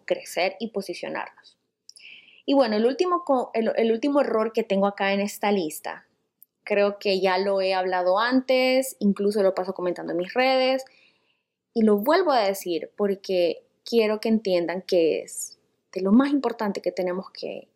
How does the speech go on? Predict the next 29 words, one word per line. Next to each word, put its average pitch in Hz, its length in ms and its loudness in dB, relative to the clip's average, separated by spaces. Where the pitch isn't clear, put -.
empezar 180 360 -8
a 156 40 -12
hacer. - 320 -16
Y 202 220 4
es 196 320 -2
definir 202 720 2
nuestro 185 280 -4
nicho 202 360 0
de - 100 -12
mercado. - 480 -10
Es 233 100 0
un 285 220 4
error 285 640 2
tan 320 300 0
frecuente 277 920 0
el 208 420 0
no 226 320 6
saber 254 400 2
a 247 100 -2
quién 214 200 -6
le 214 100 -2
vendo, 214 300 0
no 226 100 0
saber 233 240 0
quién 247 160 -2
es 240 60 4
mi 240 80 2
cliente 220 300 -4
ideal, 202 500 0